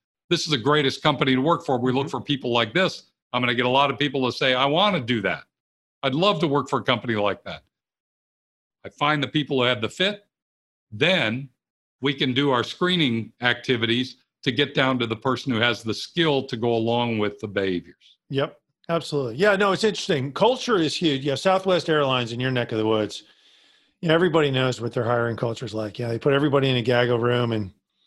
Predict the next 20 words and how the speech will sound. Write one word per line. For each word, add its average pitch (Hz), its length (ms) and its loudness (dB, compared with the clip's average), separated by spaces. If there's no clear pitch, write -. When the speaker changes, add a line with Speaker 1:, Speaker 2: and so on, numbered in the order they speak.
Speaker 2:
you 131 60 -6
know, 120 40 0
they're 135 120 4
looking 143 240 2
for 131 160 0
somebody 135 400 2
with 123 160 0
a 120 40 0
unique 120 360 0
personality, 120 580 2
especially 180 400 4
those 139 220 4
who 127 60 0
are - 20 -2
customer 123 400 -4
facing, 117 400 -8
somebody 147 260 0
who's 131 220 2
got 117 140 2
a 95 100 -6